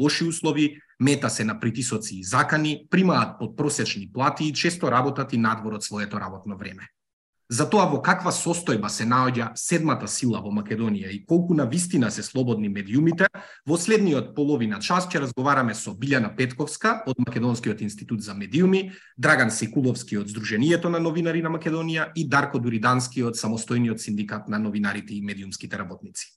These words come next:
Ви благодарам на сите што прифативте покана да бидете дел од оваа дискусија. А, Билјана, би сакал да започнам со, а, со тебе. А, колку е алармантна оваа состојба во која, речи си, еве, не поминува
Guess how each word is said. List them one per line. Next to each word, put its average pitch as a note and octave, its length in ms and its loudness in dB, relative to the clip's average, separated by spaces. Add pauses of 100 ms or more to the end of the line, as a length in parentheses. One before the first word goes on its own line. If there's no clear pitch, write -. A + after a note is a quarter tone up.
(440)
Ви C3+ 220 0
благодарам D3 460 4
на B2+ 80 2
сите C#3 280 0
што A#2 340 0
прифативте B2 540 -2
покана A#2+ 320 0
да A2 100 -2
бидете A2 300 0
дел G#2+ 320 -2
од G#2 140 -10
оваа G2 260 -8
дискусија. F3+ 640 2 (140)
А, C3+ 260 0
Билјана, F3+ 540 2
би C#3 60 -4
сакал F3 300 2
да C3 140 -2
започнам C#3+ 480 0
со, A#2 400 -2 (320)
а, G#2 160 -4
со - 160 -4
тебе. D#3+ 560 2 (160)
А, G#2+ 320 -4 (340)
колку A#3 300 8
е - 20 10
алармантна C#3+ 640 4
оваа A#2+ 240 0
состојба C3+ 560 0
во A#2 80 -4
која, C3 240 4
речи D3+ 240 2
си, E3+ 160 -2
еве, D3+ 200 4
не D3+ 120 2
поминува D3 800 0